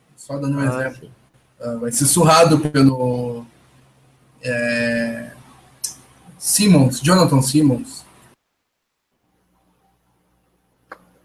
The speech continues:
Speaker 2: Prosseguindo aqui, vamos chegar no assunto que os amigos queriam tanto debater com a gente, né? A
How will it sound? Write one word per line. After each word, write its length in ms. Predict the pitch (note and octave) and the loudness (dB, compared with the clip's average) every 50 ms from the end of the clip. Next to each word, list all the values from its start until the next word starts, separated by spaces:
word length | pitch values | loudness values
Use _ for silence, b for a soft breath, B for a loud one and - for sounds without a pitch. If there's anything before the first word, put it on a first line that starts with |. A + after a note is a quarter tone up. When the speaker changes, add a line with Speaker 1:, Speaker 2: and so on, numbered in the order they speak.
| _ _ _ _ _ _ _ _ _ _ _ _ | _ _ _ _ _ _ _ _ _ _ _ _
Speaker 2:
Prosseguindo 580 | - E3 E3+ E3+ - G3 E3 D3 D#3 F#3+ G3 G3 | -2 -2 -2 -2 -2 -4 -4 -2 -2 -2 0 0
aqui, 300 | E3 - - - A3 A3+ G3 D#3+ C3 B2 A#2+ B2 - B2 A#2+ | -2 -2 -2 -2 0 2 2 0 -2 -6 -10 -12 -14 -10 -6
vamos 220 | D3+ D#3+ E3+ D#3+ | -4 -4 -4 -4
chegar 200 | - F3 F3 F3 | -2 0 0 0
no 60 | F3 | 0
assunto 480 | E3+ - - - - E3+ E3+ E3 - E3 | -2 -4 -6 -6 -4 -4 -4 -4 -8 -10
que 100 | - E3+ | -10 -4
os 80 | C#3+ | -2
amigos 300 | E3 D3+ D3 D3+ D#3 D3 | -2 0 0 -2 -4 -4
queriam 240 | - - D3 D3 C#3+ | -4 -4 -2 -2 -2
tanto 320 | B2 B2 - D3+ C#3+ - D3 | -4 -4 -6 -6 -6 -2 -2
debater 400 | C#3+ C#3+ D3 C#3 - - C#3+ - | -2 0 0 -4 -2 -4 -4 -4
com 60 | C#3 | -4
a 60 | B2+ | -4
gente, 300 | A#2+ C#3+ D3+ D#3+ - - D3 | -4 -4 -6 -6 -6 -8 -8
né? 120 | C#3 C#3+ - _ _ _ _ _ _ _ _ _ _ _ _ _ _ _ _ _ _ _ _ _ _ _ _ _ _ _ _ _ _ _ _ _ _ _ | -8 -8 -12 _ _ _ _ _ _ _ _ _ _ _ _ _ _ _ _ _ _ _ _ _ _ _ _ _ _ _ _ _ _ _ _ _ _ _
A 340 | G2+ F2+ F2+ A2+ A#2+ B2+ | -12 -12 -12 -14 -16 -18